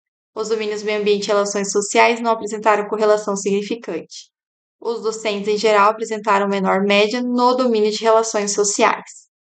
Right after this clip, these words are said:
Culturalmente, a responsabilidade pelo cuidado da família recai sobre as mulheres e esse aspecto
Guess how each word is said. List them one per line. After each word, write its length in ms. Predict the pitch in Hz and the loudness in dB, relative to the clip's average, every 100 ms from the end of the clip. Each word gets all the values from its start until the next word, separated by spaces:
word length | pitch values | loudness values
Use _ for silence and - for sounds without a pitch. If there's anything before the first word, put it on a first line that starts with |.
| _ _ _ | _ _ _
Culturalmente, 720 | 240 226 226 233 233 233 254 | -12 -8 -2 -2 -2 -4 -4
a 40 | 254 | -6
responsabilidade 800 | 240 220 233 208 196 214 233 - | -4 -2 2 2 4 4 2 0
pelo 260 | 208 180 | -4 -4
cuidado 460 | 185 180 196 202 180 | -4 0 2 2 0
da 100 | 180 | -4
família 400 | 185 196 196 208 | -4 -2 2 2
recai 540 | 208 240 240 233 240 | 0 -2 -2 0 0
sobre 240 | 247 233 208 | 0 -4 -4
as 80 | 202 | -2
mulheres 540 | 190 180 180 196 202 | -2 2 2 0 2
e 20 | |
esse 180 | 220 226 | 2 2
aspecto 480 | 233 - 233 233 | -4 -4 -8 -8